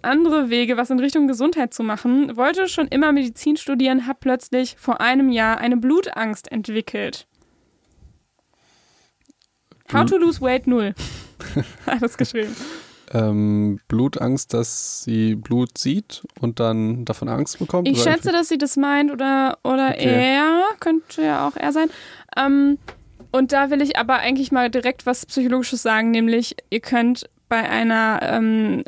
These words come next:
Speaker 1: Pho-, Spit-, Spritzen- und Blutphobie auf jeden Fall eine Therapie machen. Und, ähm, was sich da ganz gut eignet, ist definitiv eine verhaltenstherapeutische, äh, Therapie, ähm, um eure Phobie loszuwerden.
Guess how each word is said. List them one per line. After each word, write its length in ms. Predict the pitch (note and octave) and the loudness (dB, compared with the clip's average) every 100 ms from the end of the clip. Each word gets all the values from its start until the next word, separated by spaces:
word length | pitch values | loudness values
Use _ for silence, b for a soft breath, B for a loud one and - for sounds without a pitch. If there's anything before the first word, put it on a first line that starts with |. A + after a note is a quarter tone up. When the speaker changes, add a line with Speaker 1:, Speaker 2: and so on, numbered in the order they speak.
| - | -8
Speaker 1:
Pho-, 240 | - - - | -6 -8 -6
Spit-, 420 | - - C4+ - | -8 -6 -6 -6
Spritzen- 420 | - - C#4+ - | -8 -4 -4 -2
und 100 | B3 | -2
Blutphobie 640 | A#3 C#4 - C4 A3+ A3+ - | 0 -2 -2 -4 -2 -2 -2
auf 160 | A3+ | -2
jeden 160 | B3+ C#4+ | 0 0
Fall 160 | - B3 | 0 -4
eine 220 | A3+ A3 | -2 -2
Therapie 400 | A3+ A3 - F4+ | -2 -4 -4 0
machen. 380 | D#4 G#3+ A3+ A3 - | 0 -2 -6 -8 -4
Und, 280 | A#3 A#3 - | -2 -2 -2
ähm, 360 | A#3 A#3 A#3 A#3+ B B B B | 0 2 2 0 B B B B
was 220 | A#3 A#3+ | -4 -2
sich 140 | B3+ | -4
da 200 | - A#3+ | 0 0
ganz 200 | A3+ A#3 | 2 -2
gut 200 | - B3 | -2 -4
eignet, 420 | A3+ D4+ D#4 D4+ - | 0 0 2 0 0
ist 260 | A#3 - | -6 -2
definitiv 840 | B3+ B3 B3+ B3+ A#3+ B3+ B3 B3+ - | -2 0 2 2 0 2 2 2 0
eine 100 | B3 | -2
verhaltenstherapeutische, 1500 | - A#3+ B3 C4 C4+ C4 B3 B3+ - B3+ B3 A3+ B3 A#3 A#3 B B B | 0 -2 0 -2 -4 -4 -2 -2 0 -2 -2 -4 0 0 0 B B B
äh, 680 | - A#3+ A#3 A3+ A3+ G#3+ A#3 | -4 0 2 2 0 0 -2
Therapie, 840 | - C4+ B3+ A#3+ - A#3 A3+ A#3+ A#3+ _ _ _ | 0 0 -2 -2 -2 0 2 0 -2 _ _ _
ähm, 300 | - A#3+ A3+ | -2 0 0
um 200 | - A3+ | 0 -2
eure 300 | - A3+ A#3 | 0 -2 -2
Phobie 300 | A3+ A3+ C#4+ | -4 -2 0
loszuwerden. 500 | F4+ C#4 - A3+ A#3+ | 2 0 -2 -2 0